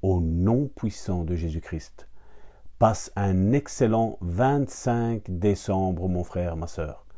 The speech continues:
et sois guéri, et sois assuré qu'il éloignera la maladie de devant toi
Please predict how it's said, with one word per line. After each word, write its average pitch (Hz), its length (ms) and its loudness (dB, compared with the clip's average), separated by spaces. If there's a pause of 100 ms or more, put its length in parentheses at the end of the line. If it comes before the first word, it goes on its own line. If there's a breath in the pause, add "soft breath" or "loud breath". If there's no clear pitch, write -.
(580 soft breath)
et 92 160 0
sois 123 500 6
guéri, 98 480 4 (360 soft breath)
et 90 80 0
sois - 280 8
assuré 104 380 6
qu'il 95 240 4
éloignera 110 580 6
la 95 120 6
maladie 90 680 2 (560 soft breath)
de 98 220 0
devant 87 340 2
toi - 320 -12